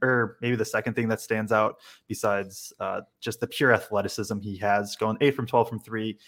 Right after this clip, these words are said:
small sample size, Euro trip. So don't think it means everything,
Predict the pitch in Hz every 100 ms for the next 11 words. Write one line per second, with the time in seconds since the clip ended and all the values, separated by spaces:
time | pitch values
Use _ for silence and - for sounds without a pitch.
0 | - - - 156 151 139 131 123 120 120
1 | 113 110 120 113 110 117 107 - 110 104
2 | 101 98 _ _ _ - 143 131 131 120
3 | 120 113 117 110 120 160 160